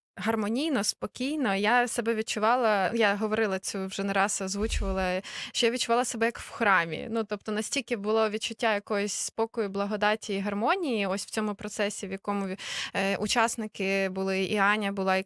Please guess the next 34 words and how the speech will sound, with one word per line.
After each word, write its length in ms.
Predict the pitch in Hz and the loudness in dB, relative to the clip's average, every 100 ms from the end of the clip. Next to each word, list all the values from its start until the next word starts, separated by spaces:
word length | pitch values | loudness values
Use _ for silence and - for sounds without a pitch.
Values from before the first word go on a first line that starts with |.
| - | -4
як, 240 | - 196 196 | -4 -4 0
як 220 | 214 208 | 0 0
вона 160 | 208 196 | -2 -4
це 140 | - | -4
все 160 | - 202 | -6 -4
створює. 580 | - 190 202 190 180 185 - - - | -4 0 0 2 0 -2 -8 -8 -8
І 440 | - 208 220 220 208 | -4 -2 0 0 0
я 240 | 208 240 254 | 4 4 4
перший 380 | 247 240 - 220 | 4 2 2 0
майстер-клас, 560 | 220 - 226 220 220 | 0 -2 0 0 0
який 180 | 226 220 | -2 -2
Аня 160 | 214 208 | -2 -2
проводила, 640 | - 220 269 247 220 214 - - - - | -2 0 2 4 4 4 0 -12 -4 0
е, 160 | 196 - | 0 0
просто 280 | - 269 240 | -2 0 0
дивилась. 460 | 208 226 190 196 | 2 2 2 -2
Я 60 | 214 | -2
не 80 | 220 | -2
бу-, 140 | 214 | -2
я 160 | 214 220 | 0 2
не 260 | 233 233 233 | 4 2 2
писала 460 | 214 - 190 185 | -2 -2 0 0
писанку, 500 | 180 196 - 185 190 - | -2 -6 -8 -6 -2 2
але 220 | 208 220 | 4 4
мені 200 | 233 247 | 2 0
настільки 380 | 240 - 254 226 | 0 -4 -4 -2
було 220 | 208 208 | 0 0
добре 400 | 208 233 208 196 | 2 2 0 -4
від 100 | 202 | -4
всього, 580 | - - 247 269 240 202 | -6 0 0 2 2 0
і 460 | 196 202 208 208 | 0 -4 -2 -2
наскільки 460 | 214 214 247 - 233 | -2 -6 -8 -4 -2
люди 240 | 226 202 | 0 -2
сяють, 520 | 208 - 233 277 208 | -2 0 2 2 0